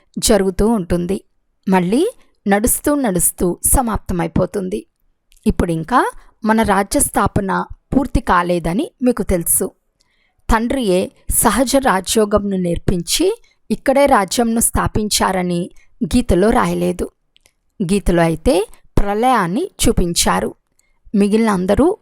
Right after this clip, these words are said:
మరణించారని, కేవలం పంచ పాండవులు మాత్రమే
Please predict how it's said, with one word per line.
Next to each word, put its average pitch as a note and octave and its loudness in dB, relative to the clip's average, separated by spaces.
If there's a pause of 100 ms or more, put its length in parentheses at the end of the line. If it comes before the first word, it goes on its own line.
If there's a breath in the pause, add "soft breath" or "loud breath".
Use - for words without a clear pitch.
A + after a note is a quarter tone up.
మరణించారని, F#3+ 0 (440)
కేవలం B3+ 4
పంచ G3 -2
పాండవులు A#3+ -2
మాత్రమే F#3+ 0